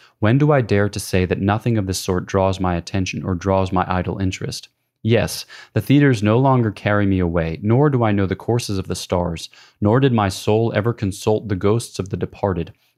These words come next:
I detest all sacrilegious mysteries. But by what artifices and suggestions does the enemy try to lead me to desire that you give some sign, O Lord my God, to whom I owe humble and single-hearted service?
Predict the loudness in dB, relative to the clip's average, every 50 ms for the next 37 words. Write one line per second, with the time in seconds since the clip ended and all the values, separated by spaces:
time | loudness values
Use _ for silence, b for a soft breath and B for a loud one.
0 | _ -6 -4 -4 -4 -2 0 0 0 0 -2 -2 0 2 2 2 0 0 -2 -2
1 | -2 -2 -2 -2 -2 -2 -4 -6 -8 -6 -6 -6 -6 -6 -8 -10 -10 -8 -10 -12
2 | -16 _ _ _ _ _ _ _ _ -4 -2 0 0 2 2 2 2 2 2 0
3 | 2 2 0 0 0 -2 0 0 -2 -2 -2 -2 -2 -2 -2 -2 -2 -2 -2 0
4 | 2 2 0 0 -2 -6 -10 -6 -4 -4 -4 -4 -2 -2 -4 -2 -2 -8 -8 -4
5 | -2 0 2 4 4 4 2 2 0 0 0 0 -2 -2 -2 -2 -2 -2 -2 -4
6 | -4 -4 -4 -6 -6 -6 -4 -2 0 0 0 -2 -4 -6 b b b b -8 -6
7 | -4 -4 -4 0 0 0 0 0 -2 -2 0 0 0 -2 -2 -2 -2 0 0 -2
8 | -4 -6 -8 -6 -4 -4 -2 -2 0 0 0 0 -2 -2 -2 -2 -2 -2 -2 -2
9 | -4 -4 -8 B B B B B B B -4 0 2 4 4 4 4 4 4 2
10 | 0 -2 -2 -2 -2 0 0 0 0 -2 -2 -4 -4 -4 -4 -4 -2 -2 -2 -2
11 | -2 0 -2 -2 -2 -4 -6 -6 -4 -4 -4 -4 -6 -10 -10 -12 -16